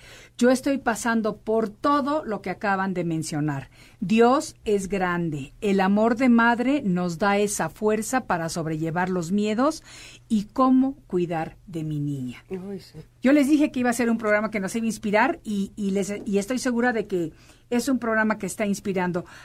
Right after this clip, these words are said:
Speaker 1: a muchas personas. Ellen nos dice, "Una gran admiración y respeto a todos aquellos padres que tienen niños especiales".
Speaker 2: Sí,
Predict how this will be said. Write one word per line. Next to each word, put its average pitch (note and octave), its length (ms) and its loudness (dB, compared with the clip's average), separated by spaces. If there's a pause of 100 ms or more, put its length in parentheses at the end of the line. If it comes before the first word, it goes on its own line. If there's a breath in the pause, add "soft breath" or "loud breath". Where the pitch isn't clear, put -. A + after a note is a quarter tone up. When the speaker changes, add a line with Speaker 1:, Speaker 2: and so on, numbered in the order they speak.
Speaker 1:
a F#3+ 100 0
muchas F#3+ 380 0
personas. E3+ 580 -4 (320)
Ellen B3 340 4
nos G3 160 2
dice, F#3+ 380 -6 (380 loud breath)
"Una B3+ 300 6
gran B3 380 2
admiración G#3 580 0
y G3+ 100 0
respeto G#3+ 880 -2
a F#3+ 140 -4
todos G3+ 440 -2
aquellos F3+ 440 -4
padres A3+ 560 -2
que E3+ 140 -4
tienen F3 440 0
niños D#3 380 -2
especiales". - 680 -16
Speaker 2:
Sí, F3+ 180 -4